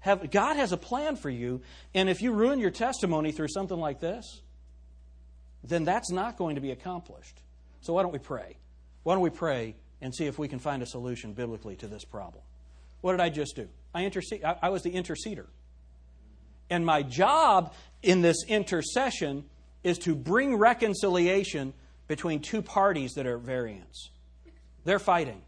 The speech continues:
My job is to get them not only to stop fighting, not only get them to stop fighting,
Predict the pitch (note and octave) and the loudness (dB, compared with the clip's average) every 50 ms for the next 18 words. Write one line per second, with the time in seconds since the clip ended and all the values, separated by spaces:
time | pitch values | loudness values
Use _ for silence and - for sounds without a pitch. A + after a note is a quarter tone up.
0 | - - - - - - - - - - C3+ D#3 F3 G3+ F3+ F3+ F#3 F3+ F3+ F3 | -20 -20 -20 -20 -20 -20 -20 -20 -12 -4 2 4 4 4 4 4 4 4 4 2
1 | D#3 C#3+ - C#3+ C3+ D3 D#3 D3+ D#3 D#3+ C#3+ C#3 C#3+ D#3 F3+ F#3 F#3+ F#3+ E3 D3 | 0 -2 -6 -4 -2 0 0 0 0 0 0 2 4 4 4 4 4 2 0 0
2 | C#3 - - D#3+ C#3+ C#3 - - G3 A3 D4+ D4 F3 C#3+ B2+ C3 D#3+ D#3+ - - | 0 2 2 2 2 2 0 0 4 6 6 6 4 2 -2 -4 -8 -12 -16 -20
3 | - - - - - - - - - - - - - - - - - - - - | -20 -20 -20 -20 -20 -20 -20 -20 -20 -20 -20 -20 -20 -20 -20 -20 -20 -20 -20 -20
4 | - - - - - - - - - - - - - - - - B2+ C#3 D3 F3+ | -20 -20 -20 -20 -20 -20 -20 -20 -20 -20 -20 -20 -20 -20 -14 -4 2 6 6 8
5 | G#3 A3+ A#3 G3+ A3+ A3 A#3 A3 G3+ - - A3 G3+ - - A#3 C4 C#4 B3 E3 | 8 8 6 6 4 4 2 0 0 0 0 0 0 0 0 0 0 0 -2 -4
6 | C3 C3 C#3 | -6 -8 -10